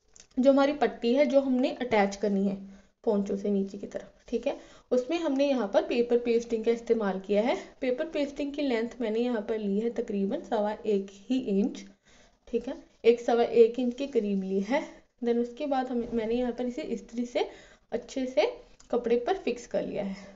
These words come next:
उसके बाद हम यहाँ पर fix करने के बाद जो हमारी पट्टी है उनका भी मैंने center के निशान लगा दिया है marker से, ठीक है।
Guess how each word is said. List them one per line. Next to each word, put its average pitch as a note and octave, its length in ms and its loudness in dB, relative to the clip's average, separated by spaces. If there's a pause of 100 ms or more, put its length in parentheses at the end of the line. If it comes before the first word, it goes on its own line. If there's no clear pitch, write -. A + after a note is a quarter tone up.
(160)
उसके E4 280 -6
बाद D#4 220 0
हम C#4 180 -4
यहाँ B3 240 -2
पर D4+ 220 -2 (460)
fix D4 240 -4
करने C4+ 240 2
के C4+ 140 -4
बाद A3+ 260 0
जो C4+ 120 2
हमारी B3+ 240 -2
पट्टी G#3+ 400 -2
है C#4+ 120 2
उनका A#3+ 320 -4
भी C4 120 -2
मैंने C4 220 0
center G#3+ 400 -2
के C4 180 -2 (220)
निशान A#3+ 320 0
लगा G#3+ 260 0
दिया G3 180 0
है D#4 180 -2
marker - 360 -2
से, - 240 -12 (500)
ठीक A#3 200 -2
है। D#4+ 80 0